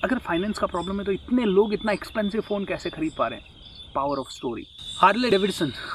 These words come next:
Harley Davidson एक बाइक है जो कि पाँच लाख रुपए से शुरू होती है और करीब पचास लाख रुपए तक जाती है, लेकिन हज़ारों लोग इसे खरीदना चाहते हैं।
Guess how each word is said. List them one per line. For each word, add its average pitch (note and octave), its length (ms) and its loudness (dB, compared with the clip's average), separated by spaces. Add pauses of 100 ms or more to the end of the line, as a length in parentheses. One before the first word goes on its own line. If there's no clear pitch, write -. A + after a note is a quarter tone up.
Harley A3+ 320 4
Davidson G#3 320 2
एक D#3 140 4
बाइक D#3 280 4
है F#3+ 100 4
जो F#3 100 6
कि F3+ 100 2
पाँच G3 400 0
लाख F#3+ 220 4
रुपए F3+ 180 0
से F3+ 120 2
शुरू F#3+ 280 2
होती F3+ 260 4
है F3+ 160 6
और E3+ 120 2
करीब F3 200 2 (580)
पचास - 360 0
लाख D3 340 4
रुपए D#3 180 -4
तक D3 100 -4
जाती B2+ 320 -2
है, A#2+ 60 -4
लेकिन G3+ 260 2
हज़ारों F#3+ 640 2
लोग F#3 180 6
इसे E3+ 140 0
खरीदना D3 380 -2
चाहते A#2 260 -4
हैं। A2+ 60 -14